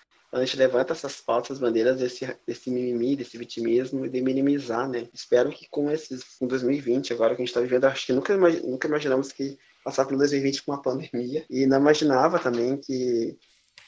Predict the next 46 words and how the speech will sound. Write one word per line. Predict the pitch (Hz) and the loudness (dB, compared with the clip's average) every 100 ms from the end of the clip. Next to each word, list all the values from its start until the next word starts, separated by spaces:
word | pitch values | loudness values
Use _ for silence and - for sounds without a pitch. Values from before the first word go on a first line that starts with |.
| _ | _
em | - | -12
dois | 117 | -2
mil | 123 | 0
e | 123 | 4
vinte | 117 127 - | 4 4 0
isso | 131 127 123 - | -4 -4 -4 -4
iria | 131 123 120 | -2 4 4
explodir | - 131 120 | 2 -4 -2
nos | 131 | 0
Estados | 127 120 | 0 2
Unidos, | 113 120 131 | 2 2 0
essa | 135 | -6
temática | 120 117 120 - | 0 0 0 -6
racial | 127 - 113 117 | -12 -2 -2 -2
tão | 117 120 | -4 -6
forte. | - 120 120 - - | -2 -2 -2 -8 -8
Então, | 110 - 113 117 117 120 120 _ - | -8 -2 0 2 0 -2 -6 _ -6
é, | 117 113 - - _ - | -2 -2 -4 -12 _ -6
é, | - 123 - | -2 0 2
é | |
olhar, | 123 123 117 131 | 4 6 6 4
assim, | 151 143 | 2 0
já | 139 | 0
que | 147 | 0
o | |
Brasil, | 131 131 120 117 127 120 - _ - | 2 2 0 -4 -2 -2 -6 _ -16
o | |
bra-, | 113 113 | -8 -6
brasileiro | 113 117 117 120 120 | -2 -2 4 2 4
gosta | 120 - | 0 -2
tanto | 123 120 123 | -2 0 0
desse | 127 123 | -4 -6
pensamento | - 120 120 113 117 | -8 -6 -4 -4 -6
colonial | - 123 117 117 117 123 | -2 0 0 -2 -2 -2
ainda, | 117 113 113 | -4 -4 -6
né? | - _ _ _ _ 123 | -8 _ _ _ _ -14
E, | 117 - _ - | -14 -14 _ -10
e | 113 110 | -10 -8
de, | 113 113 113 110 113 113 110 - _ | -6 -4 -4 -6 -10 -12 -16 -18 _
de | - | -4
pensar | 127 120 127 | 0 2 2
como | 139 131 | -2 -4
colônia, | - 120 127 | 0 2 4
de | 127 | 2
copiar | 135 127 - 120 | -2 -6 -2 -2
muito | 131 123 143 120 | 0 0 -2 -6